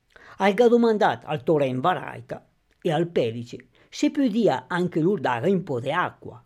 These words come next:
alla sede della pianura che patia la sete. E immediatamente il suo mistorente l'ha accontentato. Ma più acqua i dà,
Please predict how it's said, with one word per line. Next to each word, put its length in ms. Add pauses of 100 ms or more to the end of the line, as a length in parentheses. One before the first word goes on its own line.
alla 260
sede 220
della 200
pianura 560
che 140
patia 380
la 100
sete. 340 (1000)
E 120
immediatamente 1000
il 140
suo 180
mistorente 840 (340)
l'ha 300
accontentato. 800 (1400)
Ma 300
più 260
acqua 480
i 120
dà, 420